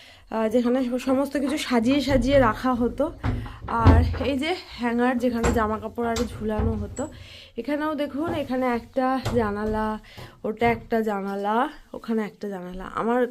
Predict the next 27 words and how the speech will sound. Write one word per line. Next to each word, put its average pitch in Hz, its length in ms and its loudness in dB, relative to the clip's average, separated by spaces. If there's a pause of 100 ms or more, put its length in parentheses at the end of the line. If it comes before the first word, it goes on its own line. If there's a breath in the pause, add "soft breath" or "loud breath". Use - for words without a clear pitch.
(100)
আহ, 208 240 0
মেজো 233 260 6
কাকিমা 269 480 2
এগুলো 254 360 2 (420 loud breath)
বানিয়েছে। 233 540 4
এর 247 100 2
মধ্যে 247 280 0
কত 247 200 -2
সুন্দর 269 460 4
করে 277 180 6
লেখা 247 300 2
আছে, 240 260 2 (100)
"পিতার 277 360 4
অন্নে 254 420 4
পালিত 247 480 2
হইয়া 247 500 4 (540 loud breath)
পরের 254 400 6
ঘরে 240 320 4
যাইতে 226 420 0
হয়, 233 360 -2 (460 loud breath)
নারীর 254 520 6
জীবন 262 400 4
বড়ই 240 400 4
কঠিন, 254 480 0 (140)
পিতামাতাকেও 247 800 0
ভুলিতে 202 480 -4
হয়। 180 300 -12